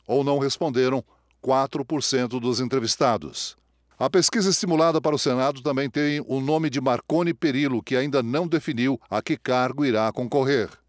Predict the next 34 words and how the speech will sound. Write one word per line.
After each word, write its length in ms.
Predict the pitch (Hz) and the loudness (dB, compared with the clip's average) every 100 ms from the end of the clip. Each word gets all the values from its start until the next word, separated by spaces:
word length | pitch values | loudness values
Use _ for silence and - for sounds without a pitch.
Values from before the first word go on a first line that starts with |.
| _ 139 | _ 0
Ele 340 | 165 180 180 | 2 2 0
lidera 400 | 175 131 143 156 | 0 0 0 0
com 220 | 165 147 | -2 -6
vinte 260 | 117 143 139 | -4 -6 -4
e 60 | |
sete 280 | 120 131 117 | -2 -2 -2
por 160 | 131 113 | -4 -2
cento 300 | 127 120 120 | -2 -2 -2
das 160 | 117 | -4
intenções 460 | 123 131 117 139 120 | -2 -4 -2 -2 -2
de 80 | 123 | -2
voto. 500 | 127 131 - - - _ _ - | 0 0 -2 -10 -16 _ _ -6
João 240 | - 214 | -2 0
Campos, 460 | 190 185 190 185 117 | 0 0 0 -2 -2
do 120 | 139 | -2
Republicanos, 920 | 117 127 185 160 - 143 151 143 - _ _ - | -2 0 0 -2 0 0 0 -4 -8 _ _ -14
vem 380 | 82 131 156 151 | -2 0 0 0
em 40 | |
segundo, 600 | - 143 139 160 101 71 _ _ | -2 -2 -2 -2 -4 -10 _ _
com 180 | 135 113 | -4 -2
nove 460 | 98 123 151 143 | 0 2 2 2
por 180 | 165 151 | -2 -2
cento 360 | - 127 120 120 | -2 -2 -2 -2
das 200 | 127 117 | -2 -2
intenções. 720 | 127 135 160 127 78 - - _ _ _ _ | -2 -2 0 -2 -4 -10 -12 _ _ _ _
Alexandre 540 | - 202 170 - 139 131 | -2 0 0 0 0 0
Baldi, 460 | 180 160 113 156 | 0 0 0 0
do 120 | 160 147 | 0 -2
P 160 | 117 | -4
P, 280 | - 127 135 _ _ | 0 0 0 _ _
tem 220 | 135 120 - - | -4 -4 -4 0
oito 320 | 147 131 110 | 0 0 -4
por 140 | 123 | -4
cento. 460 | - 165 123 69 | 0 0 -2 -8